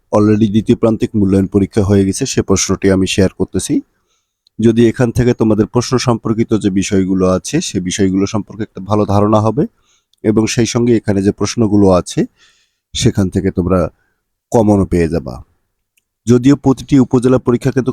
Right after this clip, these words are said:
আলাদা আলাদা প্রশ্নপত্র হবে, তবে এখানে যে প্রশ্নগুলো আছে সব গুরুত্বপূর্ণ। এখানে এক নম্বর দেখো, সঠিক উত্তরটি উত্তরপত্রে লেখো। দশটি থাকবে, দশটির জন্য থাকবে হচ্ছে দশ মার্ক।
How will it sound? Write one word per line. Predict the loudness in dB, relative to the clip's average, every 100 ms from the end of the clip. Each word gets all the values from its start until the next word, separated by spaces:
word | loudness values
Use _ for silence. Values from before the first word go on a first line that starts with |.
| 2
আলাদা | 2 4
আলাদা | 2 2 0
প্রশ্নপত্র | 0 -2 -4 -4 -4 -2
হবে, | 0 0 -4
তবে | -2 0
এখানে | 0 0 0
যে |
প্রশ্নগুলো | -2 -2 -2 0 2 2
আছে | 2 -2
সব | -4 -4 -4 -2
গুরুত্বপূর্ণ। | 0 0 -4 -2 0 0 -4 _ _ _ _ _
এখানে | -2 0 0 2
এক | 0 2
নম্বর | 2 2
দেখো, | 0 -2 -2
সঠিক | -2 -2 -2 -2
উত্তরটি | -2 -4 -2 2
উত্তরপত্রে | 0 0 -4 -4 -4 -2
লেখো। | -2 -2 -4 -4 -6 _ _ _ _ _ _ _ _ _ _ _ _ _ _ _ -2
দশটি | 0 2 0
থাকবে, | 0 0 2
দশটির | 2 2 0 0
জন্য | 2 0
থাকবে | 0 -2 0
হচ্ছে | -2 0 -4 -4 -6
দশ | 0 0 0
মার্ক। | -6 -10